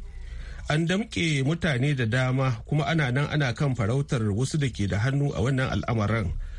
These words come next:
a cewar wata takardar bayani daga mai magana da yawun gwamnati Abdulrahman Zakariya. Zakariya ya ƙara da cewa gwamnati ta yi Allah wadai da wannan aikin ci baya na wasu matsorata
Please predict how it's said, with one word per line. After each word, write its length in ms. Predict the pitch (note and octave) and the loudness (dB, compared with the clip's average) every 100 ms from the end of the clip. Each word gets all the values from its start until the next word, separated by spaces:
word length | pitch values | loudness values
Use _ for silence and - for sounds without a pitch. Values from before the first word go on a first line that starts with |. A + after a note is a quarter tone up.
| - - | -6 -4
a 60 | |
cewar 300 | G2+ D3+ B2 B2+ | 0 0 2 2
wata 400 | C3 C#3+ C3+ C3+ | 2 2 0 0
takardar 460 | C#3+ D3 A2 C3 | 0 -2 0 0
bayani 480 | B2 G#2+ B2 C3+ A#2+ | 2 2 2 2 2
daga 240 | G#2+ F#2+ F#2+ | 2 0 2
mai 320 | G2 G2 F#2+ | 2 2 2
magana 460 | G2+ A#2+ B2+ A#2 | 0 0 2 2
da 80 | F#2 | 2
yawun 340 | G2+ A#2+ C3+ B2+ | 2 2 2 2
gwamnati 540 | C3 C3+ - G#2 - | 2 0 0 -4 -2
Abdulrahman 840 | A2 G2+ G#2+ G2+ F#2 A2 D3+ D3 C3+ | -2 0 0 0 0 2 2 2 0
Zakariya. 640 | A#2+ - A2 A2 A2+ E2+ - - - - - - - - | -2 -2 0 0 0 -2 -6 -12 -16 -14 -12 -10 -10 -6
Zakariya 560 | - B2 F3 E3+ G#3 E3 | -2 0 2 0 2 2
ya 160 | D3+ D3 | 0 0
ƙara 280 | D#3+ D#3+ C3+ | 0 2 0
da 80 | G2 | -2
cewa 380 | - A#2+ E2+ D2 - - - | -2 -2 0 -2 -6 -10 -4
gwamnati 400 | E3+ A3 A3 D#3 | -2 0 -2 0
ta 140 | E3+ | 0
yi 60 | D#3 | 0
Allah 340 | - E3+ D#3 | 0 0 0
wadai 500 | B2 D#3 E3 E3 E3 | 0 0 0 2 2
da 100 | D3 | 2
wannan 340 | B2+ D3 C3 A#2 | 2 2 2 0
aikin 400 | D#3+ F3 - A#2+ | -2 -2 -2 -2
ci 160 | - G2 | -2 0
baya 440 | C3 C3+ C3+ C3 | 2 2 2 0
na 100 | C3+ | 0
wasu 220 | D3 D3+ F3+ | 0 0 -2
matsorata 720 | D#3 A2+ E2 F#2+ A2 G2 | 0 -2 0 0 -2 -2